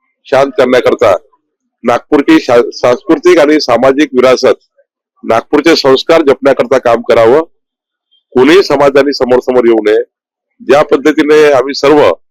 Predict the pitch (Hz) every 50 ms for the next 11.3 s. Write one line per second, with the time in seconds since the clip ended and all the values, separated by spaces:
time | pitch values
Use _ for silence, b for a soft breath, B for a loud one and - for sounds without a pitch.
0 | _ _ _ _ _ _ - 120 123 131 139 147 143 135 127 - - 135 135 127
1 | - - 143 131 131 127 - - 131 131 127 123 - 135 - 147 139 135 135 127
2 | 123 120 127 117 113 - 120 101 85 76 - _ _ _ _ _ _ _ _ _
3 | _ _ _ _ _ _ _ _ 110 107 110 - - 147 139 127 - 139 139 135
4 | 143 143 143 135 147 139 - 147 143 156 151 139 - - 151 - 165 160 143 -
5 | 151 143 143 135 131 120 117 123 127 120 117 117 107 - 117 104 90 85 - _
6 | _ _ _ _ - _ _ _ _ _ - 185 240 - - 160 156 156 147 147
7 | 147 - 160 165 175 147 - - 147 139 - 143 139 139 135 123 - - 135 131
8 | - 143 147 131 123 127 123 127 156 165 123 - - _ _ _ _ _ _ _
9 | _ _ _ _ _ _ - 131 165 160 - 139 131 143 170 190 - - 160 143
10 | 131 147 131 113 107 92 85 - - 131 120 - 120 127 143 156 - - 147 139
11 | 135 127 151 156 156